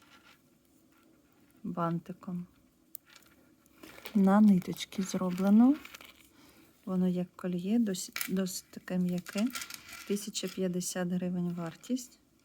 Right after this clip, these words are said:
Середнього розміру. Тут турмаліни, вони бувають як брусоч-, брусочками не оброблені. М, бувають ось так. Так,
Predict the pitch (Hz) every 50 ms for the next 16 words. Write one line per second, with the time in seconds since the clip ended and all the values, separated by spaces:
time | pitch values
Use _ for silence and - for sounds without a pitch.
0 | _ _ _ _ _ _ _ _ - - - - - - - - - - - -
1 | - - - - _ _ _ _ _ - - - 190 185 180 175 180 180 175 175
2 | 170 185 233 247 247 247 208 185 185 - - 196 - - - 196 190 196 202 202
3 | 202 220 247 226 220 202 196 202 196 202 196 185 190 190 190 202 196 190 185 190
4 | - - 196 185 185 185 185 - 208 214 - - - 359 359 - - - - -
5 | 214 196 185 202 214 208 - - 226 214 - - - - 208 208 214 208 214 214
6 | 220 208 214 254 320 311 - 233 220 220 214 214 214 208 - - - - - -
7 | - - - - - - - 214 214 214 214 214 214 214 208 214 214 214 214 214
8 | 208 - - - - - - - 214 220 220 220 220 220 220 220 247 277 320 330
9 | - - - 320 320 320 - - - - - - - 202 196 190 185 196 196 -
10 | - - - - - - - - - _ _ - - - - - - - - -
11 | - - - - - - 185 185